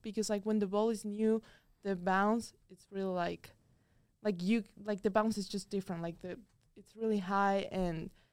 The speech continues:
maybe you need more control for that. So, like, having, like, a s-, racket with, like, a lower string, it's just not,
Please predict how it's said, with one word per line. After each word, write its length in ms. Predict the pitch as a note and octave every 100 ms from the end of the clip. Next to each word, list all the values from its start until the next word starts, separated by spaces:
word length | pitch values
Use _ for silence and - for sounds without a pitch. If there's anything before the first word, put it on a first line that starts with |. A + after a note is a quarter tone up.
| _ -
maybe 180 | G#3+
you 100 | G#3+
need 160 | G3+ F#3+
more 160 | F#3+ F#3
control 380 | F#3 F3 G3 F3+
for 160 | E3+
that. 300 | - - -
So, 180 | - F#3
like, 200 | F#3+ F3+
having, 260 | F#3 F#3 F#3
like, 180 | F3
a 40 | F3
s-, 220 | E3+ - _ _
racket 340 | G3+ F#3 F3+ -
with, 120 | F3+
like, 260 | F3 E3+ - -
a 80 | F3+
lower 340 | F3 F3 G3
string, 440 | G3+ A#3 A#3 A3+ A3+ G3
it's 240 | F3 - -
just 140 | F3+ -
not, 140 | E3+